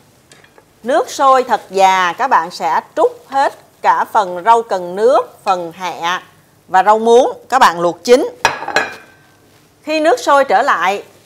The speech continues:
rau cũng vừa chín thì các bạn sẽ vớt hết phần rau này ra. Các bạn nhớ là chúng ta phải luộc thật là nhanh, lửa thật là lớn để cho các loại rau này giữ được màu xanh. Và muốn cho giữ được màu xanh tốt hơn,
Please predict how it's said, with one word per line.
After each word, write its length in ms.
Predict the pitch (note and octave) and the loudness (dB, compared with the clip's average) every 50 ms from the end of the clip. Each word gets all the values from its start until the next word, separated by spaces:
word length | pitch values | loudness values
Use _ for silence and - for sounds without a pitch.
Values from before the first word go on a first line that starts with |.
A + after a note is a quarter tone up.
| _ _ _ _ _ _ F#3 G3 | _ _ _ _ _ _ 0 4
rau 320 | B3 B3 B3 B3+ C4 C4 | 6 8 8 8 6 4
cũng 200 | C4 G3+ G#3+ B3 | 2 -4 -6 0
vừa 240 | A#3 A#3 G#3 G3+ G3 | 0 2 4 4 2
chín 380 | G3 - A#3+ A#3 B3+ D#4 C5 B4 F#4+ | 2 4 4 4 4 4 -4 -4 -6
thì 60 | G#3+ | -4
các 120 | - B3+ | -4 -2
bạn 180 | B3 G#3+ F3 E3+ | -2 -2 -4 -4
sẽ 140 | - F#3+ G3+ | -6 -8 -6
vớt 240 | G3+ A#3 C4 G4+ G#4+ - | -2 -2 -2 -2 -2 -4
hết 420 | C#4 D4 D4 E4+ G4+ A#4+ - - | -6 -2 2 2 2 2 0 -4
phần 200 | - A3 F#3+ F#3 | -6 -6 -6 -4
rau 220 | F#3 G#3+ G#3 G#3 G#3 | 0 0 0 0 0
này 120 | F#3+ F3 | -4 -4
ra. 260 | E3+ G3 G#3+ G#3 G3+ | -2 0 0 0 0
Các 120 | F#3+ A3 B3 | 0 0 0
bạn 220 | C4 G3+ D#3+ F#3 | 0 -2 -2 -4
nhớ 200 | G3 G#3 A3 C4+ | -2 0 0 0
là 100 | G#4+ - | 0 -2
chúng 200 | G3+ - B3 F#4 | -4 -6 -8 -4
ta 120 | E4 A#3 G3+ | -2 -2 -2
phải 160 | - F3+ G#3 | -2 -6 -8
luộc 360 | A#3 A3+ G3+ F#3+ F3 - - | -4 -4 -4 -4 -4 -8 -10
thật 180 | G#3+ F#3 - F#3 | -12 -10 -8 -8
là 60 | F3 | -8
nhanh, 420 | F3 F3+ G3+ A3+ A#3+ B3 B3 A3+ - - - _ _ _ _ | -8 -6 -4 -2 -2 -2 -2 -6 -10 -16 -20 _ _ _ _
lửa 260 | E3+ E3+ E3+ G3 B3+ - | 0 0 2 2 0 0
thật 160 | - - - | -2 -2 0
là 100 | F#3 F3 | 0 0
lớn 420 | F3 F3+ F#3+ G3+ A3 B3+ D#4+ B4+ - - _ _ _ _ _ _ _ _ _ | 2 2 4 4 4 4 2 -2 -8 -10 _ _ _ _ _ _ _ _ _
để 220 | F3 F3 F3 A#3 | -2 0 0 0
cho 280 | - - B3 A#3 A#3 A3+ | 2 4 6 6 6 4
các 180 | B3 C#4 - | 0 -4 -2
loại 180 | - - F3 E3 F#3+ | -2 -2 -2 0 2
rau 200 | A3+ G#3+ A3 A3 | 4 4 4 2
này 120 | G3 F3 D3+ | -2 -6 -4
giữ 120 | F3 E3+ E3 F#3 G4+ | -6 -6 -6 -6 -6
được 140 | A4 G#3+ - - | -6 -6 -4 -6
màu 140 | F3+ E3+ | -8 -8
xanh. 340 | E3 - - B3+ B3 B3 A3 - - _ _ _ _ _ | -8 0 2 2 2 2 0 -8 -14 _ _ _ _ _
Và 120 | _ G3 G3 | _ 2 2
muốn 260 | G#3 A3 C4 D#4+ - - | 4 4 4 2 2 0
cho 80 | C#4 | 0
giữ 260 | C4 A#3+ F#3+ F3+ G3 B3+ | 0 0 -2 -4 -4 -2
được 220 | C4 A#3+ - G#3 | -2 -2 -2 -2
màu 120 | G3 F#3+ | -6 -6
xanh 220 | F#3 - A#3+ A#3 A#3+ | -4 -4 -6 -6 0
tốt 260 | - B3+ C#4 G4 A4 | 2 2 2 2 2
hơn, 220 | F#4 C4+ B3+ B3 | 0 0 0 0